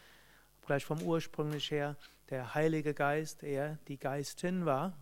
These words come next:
Da drückt sich die weibliche Kraft aus, beziehungsweise bei den, bei den Katholiken dann schließlich die göttliche Mutter als Maria verehrt wurde. Nicht umsonst klingt das auch ähnlich wie Maya. Und aus dem eigentlichen, äh, wie,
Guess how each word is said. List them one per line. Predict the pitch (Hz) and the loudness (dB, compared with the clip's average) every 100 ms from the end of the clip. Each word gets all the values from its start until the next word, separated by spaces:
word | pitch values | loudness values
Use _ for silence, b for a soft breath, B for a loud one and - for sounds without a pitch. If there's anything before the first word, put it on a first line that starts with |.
| 147 - | -14 -12
Da | - 135 143 131 | -8 -6 -6 -4
drückt | - 151 - | 2 2 2
sich | 139 - | -8 -6
die | 135 127 | -4 2
weibliche | 139 170 175 156 160 | 2 2 0 -2 -2
Kraft | - 151 - - | 0 -2 -2 2
aus, | 143 151 151 B B B B | 4 4 -2 B B B B
beziehungsweise | 139 - 139 135 - 135 131 | -12 -6 -4 -4 0 0 0
bei | 151 127 | -2 -4
den, | 131 147 b b b b - | -6 -8 b b b b -8
bei | 131 | -4
den | 127 | -4
Katholiken | 131 151 156 151 165 - 156 | 2 2 4 4 4 0 0
dann | 139 131 | 0 -2
schließlich | - 147 - 143 | -4 -4 -4 -8
die | - 131 165 b b b - | -6 -4 -6 b b b -2
göttliche | 156 151 160 147 | 0 0 0 0
Mutter | 147 151 151 143 | 2 2 2 0
als | 147 139 | -2 -2
Maria | 156 147 147 185 160 139 | 2 4 6 4 4 4
verehrt | 131 156 165 139 131 - | 2 0 2 0 0 2
wurde. | 135 135 175 | 2 2 -2
Nicht | 165 160 | -4 -6
umsonst | 160 160 165 160 - | -2 0 0 -2 -4
klingt | 170 165 | -4 0
das | 156 | 2
auch | 151 | 2
ähnlich | 151 151 156 - | 0 -2 -2 -2
wie | 147 | -2
Maya. | 135 135 143 151 131 135 170 B B B B B - | 0 2 4 4 4 2 -2 B B B B B -8
Und | |
aus | 135 127 | -6 -6
dem | 139 | -8
eigentlichen, | - 143 151 156 - 147 139 - 135 131 B B B B B - | -2 0 0 -2 -2 0 0 -2 -2 -4 B B B B B -8
äh, | 147 | -6
wie, | 143 | -4